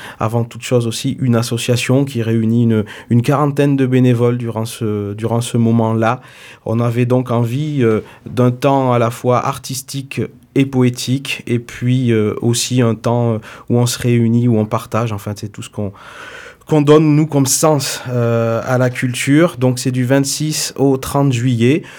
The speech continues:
Juste pour ceux qui le souhaitent, jeudi, euh, dix avril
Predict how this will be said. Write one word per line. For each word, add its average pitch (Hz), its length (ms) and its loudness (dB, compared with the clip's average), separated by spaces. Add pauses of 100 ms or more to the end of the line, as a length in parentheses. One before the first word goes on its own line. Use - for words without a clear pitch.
(120)
Juste 165 240 0
pour 180 160 -2
ceux 147 100 2
qui 147 160 -2
le 139 140 4
souhaitent, 135 520 0
jeudi, 135 540 0
euh, 131 160 4
dix 135 300 -2
avril 135 500 0